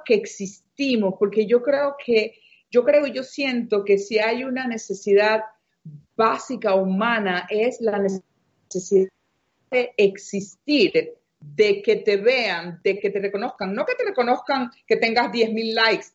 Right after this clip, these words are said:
eso es otra cosa y maravilloso quien tiene diez mil likes, pero de que puedas tener ese intercambio de la vida con otro ser humano y saber, ah, estás ahí, ah, dijiste esto, ah, qué buen, qué buen comentario, qué buena reflexión.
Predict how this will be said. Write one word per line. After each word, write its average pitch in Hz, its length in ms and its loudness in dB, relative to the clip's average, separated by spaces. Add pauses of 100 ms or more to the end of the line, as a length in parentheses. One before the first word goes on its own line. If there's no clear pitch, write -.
(120)
eso 330 260 -6
es 320 60 -2
otra 226 220 -2
cosa 220 420 -4
y 190 140 -2
maravilloso 196 640 0
quien 202 140 -4
tiene 208 180 -2
diez 202 100 0
mil 190 120 0
likes, 175 160 -2 (200)
pero 233 200 4
de 233 120 0
que 240 100 2
puedas 294 480 -2 (320)
tener 254 400 2
ese 277 300 -2
intercambio 254 520 0
de 269 60 0
la 240 100 -2
vida 262 200 -2
con 247 140 -4
otro 247 200 -6
ser 269 200 -8
humano 262 320 -2
y 269 60 -4
saber, 240 440 0
ah, 330 180 -2
estás 247 440 0
ahí, 254 360 -4 (380)
ah, 277 340 2
dijiste 269 600 -2
esto, 226 360 -2
ah, 294 340 -4
qué 277 180 2
buen, 277 460 0 (340)
qué 277 160 6
buen 285 260 2
comentario, 262 720 2
qué 247 100 -2
buena 262 240 -2
reflexión. 226 480 -4